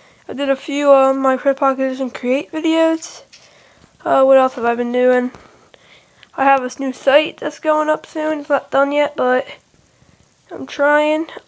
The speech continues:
Um, I may pause for a few seconds, so, like, I will stop moving, but I'll keep talking.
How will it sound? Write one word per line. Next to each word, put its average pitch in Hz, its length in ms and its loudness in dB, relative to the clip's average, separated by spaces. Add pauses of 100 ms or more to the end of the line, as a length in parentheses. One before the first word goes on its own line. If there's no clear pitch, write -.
Um, 269 400 2 (920)
I - 60 -8
may 339 220 0
pause 285 400 4
for 320 160 -4
a 320 60 -4
few 339 160 -6
seconds, 320 320 -2
so, 262 200 -4
like, 254 180 -4
I 254 140 -2
will 254 140 -4
stop 285 300 2
moving, 269 340 0
but 262 80 -2
I'll 233 100 0
keep 247 220 -12
talking. 285 480 -2